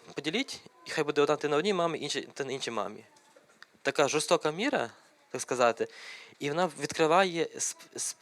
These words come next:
іскра-, с-, с-, з храпка з'є серце тої одної матері іншої. І та мама, що це її дитина, каже: «Хай буде не в мене, але хай буде жива».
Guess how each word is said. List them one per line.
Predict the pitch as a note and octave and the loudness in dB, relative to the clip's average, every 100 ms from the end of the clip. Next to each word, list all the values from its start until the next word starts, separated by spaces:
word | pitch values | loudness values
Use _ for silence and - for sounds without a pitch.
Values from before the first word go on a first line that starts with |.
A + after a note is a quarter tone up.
| - | -12
іскра-, | - - - E3+ D3 | -6 -4 2 2 2
с-, | - - | -2 -8
с-, | - - - | -8 -8 -6
з | A#2+ | -2
храпка | D#3 D3+ F3 E3 | -2 2 2 2
з'є | D#3 | 2
серце | D3+ E3 E3+ D#3+ | 2 2 2 -2
тої | - D3+ C#3+ | 0 2 4
одної | C#3+ D3 C#3 - - | 4 2 0 -12 -12
матері | C3+ D3+ D3+ C#3+ C#3+ | 0 0 0 -6 -6
іншої. | C3 - G#2+ - - - - - | -6 -6 -8 -12 -20 -20 -10 -6
І | |
та | C3 F3 | 0 2
мама, | D#3 E3 D#3 | 4 4 4
що | D3 D3 | 2 0
це | - D3+ | 2 0
її | D3+ | 0
дитина, | G#3 G3 E3 D3 | -2 0 0 2
каже: | D3+ C3+ C#3 | 0 0 -2
«Хай | - D#3 | 0 0
буде | D#3 D3+ D3+ | 2 4 4
не | D3 | 4
в | D3 | 0
мене, | F3+ A3 E3 | 2 2 2
але | C#3+ | 0
хай | - | 0
буде | D3 C#3+ | 0 0
жива». | C3 C#3 A#2 F2 | 2 4 4 4